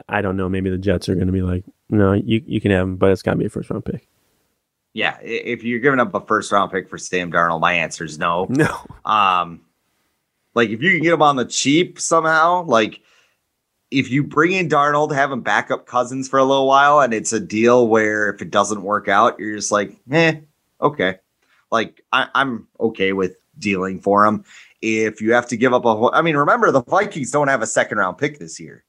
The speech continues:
Speaker 1: Right.
Speaker 2: So
Speaker 1: Not a lot
Speaker 2: I mean,
Speaker 1: to,
Speaker 2: the
Speaker 1: uh,
Speaker 2: odds of it happening are slim, but
Speaker 1: Yeah. They have two thirds.
Speaker 2: I, yeah, no, no way I would deal first round pick to get Sam Darnold.
Speaker 1: Yeah, I, I feel the same way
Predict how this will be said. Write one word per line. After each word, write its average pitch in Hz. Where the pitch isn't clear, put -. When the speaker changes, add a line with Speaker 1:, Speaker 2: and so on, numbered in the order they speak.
Speaker 1:
Right. 104
Speaker 2:
So 98
Speaker 1:
Not 123
a 117
lot 107
Speaker 2:
I -
mean, 113
Speaker 1:
to, 117
Speaker 2:
the 107
Speaker 1:
uh, 101
Speaker 2:
odds 120
of 120
it 104
happening 101
are 85
slim, 92
but 82
Speaker 1:
Yeah. 117
They 120
have 117
two 156
thirds. 107
Speaker 2:
I, 156
yeah, 98
no, 190
no 190
way 160
I 127
would 117
deal 110
first 98
round 87
pick 80
to 87
get 82
Sam 71
Darnold. 58
Speaker 1:
Yeah, 98
I, 107
I 101
feel 95
the -
same 95
way 90